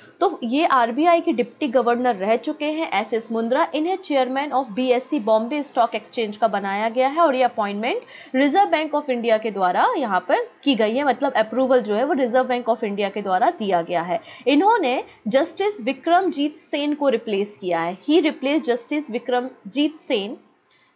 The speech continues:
who is the current chairman। Mundra was appointed as a public interest director at B S C in January two thousand eighteen। तो दो हज़ार अठारह में इन्हें public interest director बीएससी का अपॉइंट किया गया था। इसके अलावा दो हज़ार सत्रह में आरबीआई के डिप्टी गवर्नर रहे हैं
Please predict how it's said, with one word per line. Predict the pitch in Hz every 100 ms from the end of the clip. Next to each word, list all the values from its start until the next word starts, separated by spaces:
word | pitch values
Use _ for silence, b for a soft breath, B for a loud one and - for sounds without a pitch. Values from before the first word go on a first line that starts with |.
| - 339
who | 403
is | 370 254
the | 320
current | 330 269 233 311 -
chairman। | 240 170 165 - - _ _ _ _ 254
Mundra | 294 302 453
was | 415 392
appointed | 370 294 302 349 339
as |
a | 349 349
public | 262 269 339
interest | 277 254 302 294
director | 277 240 254 302 285 240
at | 240
B | 208
S | 247 285 294
C | 330
in | 320 262
January | 226 233 226 233 254 - -
two |
thousand | 262 226 214 240
eighteen। | - 233 - 330 508 B B
तो | 240
दो | 294
हज़ार | 349 339 370
अठारह | 277 262 226 240
में | 262 277
इन्हें | 247 294
public | 262 226 294 330
interest | 269 262 302 240
director | 233 240 - 277
बीएससी | 233 226 226 262
का | 240
अपॉइंट | 220 220 240 -
किया | 277 277
गया | 294 302
था। | 330
इसके | 285 311
अलावा | 302 311
दो | 320 262
हज़ार | 262 254 262
सत्रह | 262 208 254 285
में | 311 302
आरबीआई | 226 214 247 247
के | 247
डिप्टी | 208 208 - 220
गवर्नर | 202 196 208 269
रहे | 294 294
हैं | 302